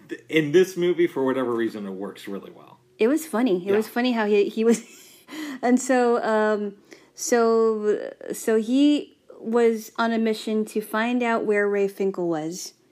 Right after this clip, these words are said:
Speaker 2: Um, and that also had a connection to, uh, saving Snowflake the dolphin for, in time for the Super Bowl.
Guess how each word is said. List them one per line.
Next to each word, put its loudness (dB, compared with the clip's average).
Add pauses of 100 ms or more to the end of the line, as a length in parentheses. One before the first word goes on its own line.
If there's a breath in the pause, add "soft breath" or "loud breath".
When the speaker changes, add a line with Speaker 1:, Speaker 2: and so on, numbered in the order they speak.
(1000 soft breath)
Speaker 2:
Um, 0
and 0
that 0
also 0
had -2
a 0
connection -2
to, 0
uh, -4
saving 0
Snowflake -2
the -8
dolphin -2
for, -4
in -2
time -2
for -6
the -4
Super -4
Bowl. -6